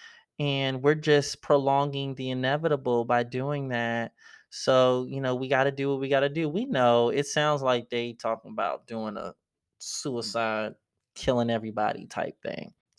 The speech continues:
And, um, Amber is constantly crying and talks about,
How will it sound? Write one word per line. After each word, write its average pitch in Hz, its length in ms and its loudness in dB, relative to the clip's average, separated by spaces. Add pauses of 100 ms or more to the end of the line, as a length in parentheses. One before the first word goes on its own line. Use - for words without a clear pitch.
(180)
And, 117 500 -2
um, 110 640 2 (880)
Amber 160 360 8
is 151 140 4
constantly 135 480 0
crying 123 960 0
and 117 640 -4
talks 120 300 0
about, 117 560 4